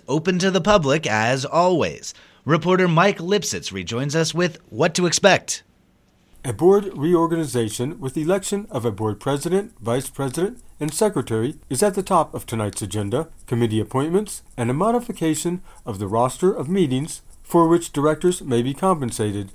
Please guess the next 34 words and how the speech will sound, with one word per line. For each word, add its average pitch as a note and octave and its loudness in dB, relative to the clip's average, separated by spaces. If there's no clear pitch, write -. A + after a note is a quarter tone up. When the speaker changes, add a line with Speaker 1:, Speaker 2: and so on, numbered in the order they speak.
Speaker 2:
are C#3 2
also A2+ 4
on G2+ -6
tonight's G#2 -6
agenda. F#2+ -8
Tonight's A2+ -2
meeting B2 0
takes C3 -2
place E3+ 0
at D#3 -2
the F3 0
agency's F3+ 0
board C3 -2
meeting G3 0
office F3 0
under E3 -2
the E3 0
old G3 2
water F3 2
tower B2+ 2
on A2+ -2
Cherokee C3 0
Trail C#3 0
in E3+ -2
Landers. A2+ 0
Remote A3+ 4
participation C#3+ 0
is A2+ -2
also G#2 0
an G2+ -4
option. D#3 -4
See C4 2
this D#3 2
story A#2+ 0